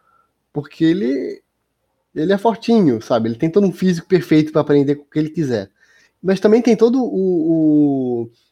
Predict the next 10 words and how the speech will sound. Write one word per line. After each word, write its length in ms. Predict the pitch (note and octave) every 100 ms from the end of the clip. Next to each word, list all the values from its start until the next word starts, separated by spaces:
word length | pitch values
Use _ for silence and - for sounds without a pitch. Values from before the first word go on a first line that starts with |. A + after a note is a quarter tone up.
| - _
o, 640 | C3 B2+ B2 B2 A#2 A#2 -
um 220 | C3 C3
arco 260 | C3 D#3 -
dele 360 | C3 D3 D3+ - _
na 160 | C3 B2+
forma 260 | - B2
gordinha, 440 | A#2 A#2 G#2+ C#3 E3+
tenta-, 420 | D#3+ D#3 C3 C#3 -
tentando 300 | E3 D#3+ E3+
fazer 240 | E3+ D#3+